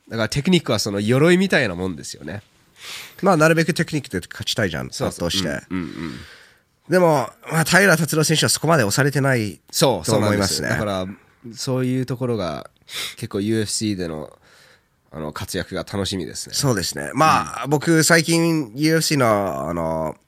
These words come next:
Speaker 2: まあ、有名じゃない選手とか、プリリムに出る選手とか見てるんですけど、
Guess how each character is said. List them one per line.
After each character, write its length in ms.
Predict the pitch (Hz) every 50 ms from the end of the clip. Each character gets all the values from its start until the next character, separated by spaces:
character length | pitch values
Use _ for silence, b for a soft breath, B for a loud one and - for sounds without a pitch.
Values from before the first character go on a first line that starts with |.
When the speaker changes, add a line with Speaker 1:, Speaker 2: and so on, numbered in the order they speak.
| _ _ _ -
Speaker 2:
ま 160 | 101 104 90
あ、 60 | 82
有 260 | 80 90 104 117 120
名 180 | 117 113 110 110
じ 80 | 101
ゃ 60 | 104 104
な 80 | 110
い 40 | 110
選 140 | - - 85
手 140 | - - 69
と 80 | 78
か、 160 | 73 73 71 - _ _ B B B B B B B
プ 100 | - -
リ 120 | 123 117
リ 100 | 110 110
ム 260 | 113 113 110 110 107 101
に 200 | 98 107 107 98
出 120 | 110 107
る 80 | 101 87
選 160 | - 92 85
手 60 | -
と 80 | - -
か 80 | 78
見 100 | 80 90
て 80 | - 101
る 80 | 85
ん 40 | 80
で 60 | 73
す 80 | 73 -
け 100 | - 76
ど、 260 | 76 82 76 65 -